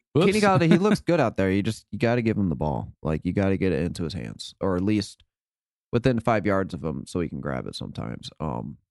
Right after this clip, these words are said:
Speaker 2: but yeah, I have nothing else to add.
Speaker 1: <laughs>
Speaker 2: Saquon is a mid R B two right now. Mid,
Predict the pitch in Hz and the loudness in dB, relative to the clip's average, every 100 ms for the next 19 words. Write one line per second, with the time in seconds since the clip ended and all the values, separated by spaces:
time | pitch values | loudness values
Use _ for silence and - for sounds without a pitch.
0 | _ _ _ _ - 98 90 80 95 87 | _ _ _ _ -6 -2 0 0 0 -2
1 | - 78 65 - 57 53 - _ _ - | -2 -6 -6 -6 -6 -6 -8 _ _ -6
2 | 139 - - 123 123 123 120 113 107 90 | -6 -4 -2 0 0 0 2 2 2 0
3 | - _ _ _ _ _ _ _ _ _ | -8 _ _ _ _ _ _ _ _ _
4 | _ _ _ _ _ - 123 123 131 135 | _ _ _ _ _ -2 2 4 4 2
5 | - 110 104 104 - 90 73 64 69 57 | 2 2 2 -2 -2 -2 -2 -4 -6 -6
6 | 82 85 95 | -4 -2 -2